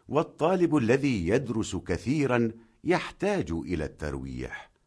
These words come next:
والترويح مفيد للعقل والجسم، وليس الهدف من الترويح قتل الوقت، وإنما الهدف قضاء الوقت في أنشطة مفيدة. للترويح صور كثيرة، منها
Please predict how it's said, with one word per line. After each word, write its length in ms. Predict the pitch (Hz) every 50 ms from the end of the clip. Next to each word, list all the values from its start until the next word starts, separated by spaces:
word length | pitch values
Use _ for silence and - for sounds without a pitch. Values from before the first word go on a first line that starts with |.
| _ _ _ _ _ _ _ _ _
والترويح 880 | - 73 78 - - - - 80 78 71 69 64 69 101 120 120 92 -
مفيد 580 | 95 95 92 92 85 90 92 107 135 156 - 127
للعقل 800 | 127 120 107 98 110 120 117 98 90 120 - - - 123 127 117
والجسم، 840 | 104 110 120 117 98 95 139 165 - - - 76 67 60 58 57 57 - - _ _ _ _ _ _ _ _ _ _ _ _ _ _
وليس 380 | - 143 175 220 214 - - -
الهدف 560 | 90 73 58 - 82 117 120 131 - - 90
من 260 | 87 80 92 131 143
الترويح 720 | 120 - - - 90 90 82 73 69 92 117 120 - - 92 80 -
قتل 320 | - 123 143 - - 104 98
الوقت، 680 | 85 76 80 117 160 - - - - - - - - - _ _ _ _ _ _ -
وإنما 460 | - 87 92 110 120 120 120 110 107
الهدف 540 | - 80 67 - 90 120 127 143 131 - 117
قضاء 680 | 104 - - 95 95 92 127 165 156 117 - - 123
الوقت 480 | 110 98 82 82 107 127 - - - 123
في 380 | 113 - - 107 117 107 - - -
أنشطة 680 | 101 92 82 71 - - 131 - 101 98 95 - 92
مفيدة. 840 | 92 85 71 69 85 110 104 - 95 73 64 62 64 62 57 50 - - _ _ _ _ _ _ _ _ _ _ _ _ _ _ _ _ _ _ _ _ -
للترويح 800 | - 190 - 139 - 92 78 71 69 71 110 120 - - 80
صور 500 | 78 - - 110 120 95 80 71 73 71
كثيرة، 600 | 69 - - - - 92 107 127 110 78 78 73 -
منها 680 | 78 71 71 85 120 143 139 117 113 120 117 117 120